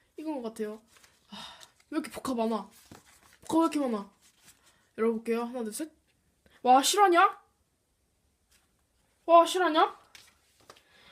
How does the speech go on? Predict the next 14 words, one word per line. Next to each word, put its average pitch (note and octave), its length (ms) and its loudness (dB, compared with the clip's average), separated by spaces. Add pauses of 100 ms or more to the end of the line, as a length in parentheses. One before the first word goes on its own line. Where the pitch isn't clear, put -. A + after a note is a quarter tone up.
(100)
저희 D#4 180 2
아빠가 C#4+ 640 4
미나를 D4 360 -2
되게 C4 120 -8
좋아하시거든요. B3 920 -2
미나 D4+ 240 -2
포카가 D#4+ 280 -2
나왔어요. A#3+ 340 0
와, A3+ 120 -2
실화야, A3+ 440 -2
진짜. A3 320 -8
와. B3+ 680 0 (760)
와, F#4 480 10 (180)
사나. E4+ 380 2